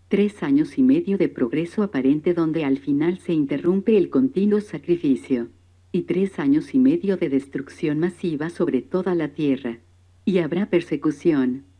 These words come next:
intensificándose, en los siete años, contra el pueblo de Dios. Imagine cómo será la persecución, porque ya en estos días de principio de dolores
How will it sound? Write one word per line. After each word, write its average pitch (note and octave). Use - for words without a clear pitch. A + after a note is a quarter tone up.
intensificándose, F3+
en E3+
los D#3
siete G3+
años, C#3+
contra F3+
el D3
pueblo G#3
de F#3
Dios. C3
Imagine G3+
cómo C#3+
será D3+
la D#3+
persecución, D3
porque F#3+
ya F3+
en D3+
estos F#3+
días B2+
de D#3+
principio G3+
de G3+
dolores C#3+